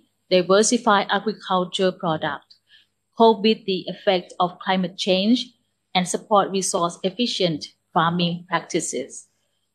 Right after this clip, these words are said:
Such technology include breeding and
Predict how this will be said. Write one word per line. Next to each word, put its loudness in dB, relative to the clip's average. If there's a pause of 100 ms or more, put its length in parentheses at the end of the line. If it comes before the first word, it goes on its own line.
(160)
Such 2
technology 2
include 0 (220)
breeding 0
and -8